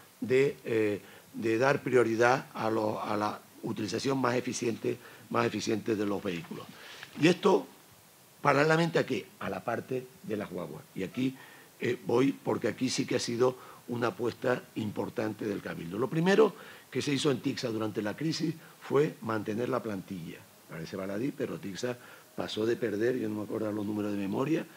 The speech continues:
pero del año dos mil siete o dos mil ocho, después de estar cuarenta y pico millones, a perder casi un veinte por ciento de, de cancelaciones.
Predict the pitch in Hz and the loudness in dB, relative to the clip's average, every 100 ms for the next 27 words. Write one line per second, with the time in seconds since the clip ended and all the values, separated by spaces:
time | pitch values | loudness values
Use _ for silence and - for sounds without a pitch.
0 | - - - 92 95 92 98 117 123 123 | -20 -20 -6 -2 0 0 0 0 2 4
1 | 123 - - - - 123 120 110 131 131 | 4 0 -10 -20 -6 -2 0 2 2 4
2 | 127 127 120 - 127 139 139 123 120 113 | 4 4 2 0 4 6 6 4 0 0
3 | 120 147 143 120 98 107 117 104 95 110 | 4 4 4 0 -2 -4 -4 -6 -2 -2
4 | 104 104 113 117 123 123 135 156 165 - | -2 -6 -4 -4 -2 0 0 -2 -6 -10
5 | - - - - - 123 131 113 127 113 | -18 -12 -8 -4 -2 -2 -2 -2 -2 -2
6 | 113 123 104 98 104 98 117 117 - - | -2 -4 -4 -6 -6 -4 -4 -6 -10 -16
7 | - 104 104 113 - 101 95 90 - 87 | -8 -2 -2 -2 -6 -10 -8 -8 -8 -6
8 | - 202 151 | 2 2 2